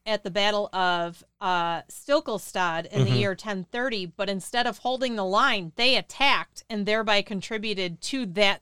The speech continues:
Speaker 1: particular king's downfall.
Speaker 2: Yeah.
Speaker 1: Yeah.
Speaker 2: Yeah.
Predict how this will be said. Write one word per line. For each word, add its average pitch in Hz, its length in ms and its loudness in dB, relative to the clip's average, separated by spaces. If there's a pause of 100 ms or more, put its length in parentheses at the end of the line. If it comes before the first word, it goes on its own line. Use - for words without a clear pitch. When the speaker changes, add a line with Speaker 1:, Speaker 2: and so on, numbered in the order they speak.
Speaker 1:
particular 196 540 -4
king's 190 420 0
downfall. 190 680 -2
Speaker 2:
Yeah. 165 260 2 (240)
Speaker 1:
Yeah. 208 220 0 (180)
Speaker 2:
Yeah. 104 280 2